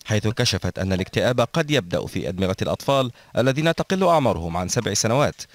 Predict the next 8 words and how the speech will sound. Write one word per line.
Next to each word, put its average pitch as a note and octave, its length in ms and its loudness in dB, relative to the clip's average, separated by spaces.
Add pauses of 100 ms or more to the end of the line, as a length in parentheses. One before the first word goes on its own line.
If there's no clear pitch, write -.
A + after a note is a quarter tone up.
(180)
وهذه G2 300 0
العلامات F#2+ 380 0
التحذيرية A2 720 -2
قد A#2 100 0
تتنبأ B2 560 0
بالمشكلات C#3+ 600 0
العاطفية G2 500 -2
المستقبلية. F2 720 -4